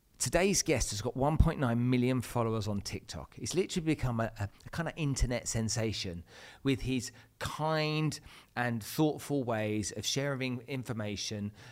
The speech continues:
um, for Muslims and non-Muslims, particularly in Saudi Arabia. Abdul Rahman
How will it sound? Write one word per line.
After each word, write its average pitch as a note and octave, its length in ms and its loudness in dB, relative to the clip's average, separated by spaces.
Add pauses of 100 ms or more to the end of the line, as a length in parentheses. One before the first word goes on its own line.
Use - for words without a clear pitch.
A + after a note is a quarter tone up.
(120)
um, A#2 220 -2
for A2+ 160 -2
Muslims D3+ 480 0
and C3+ 160 0
non-Muslims, G#2+ 800 0 (140)
particularly - 500 -2
in A2+ 80 -4
Saudi G#2+ 440 -2
Arabia. F#2+ 520 -4 (420)
Abdul D3+ 300 4
Rahman G#2 600 2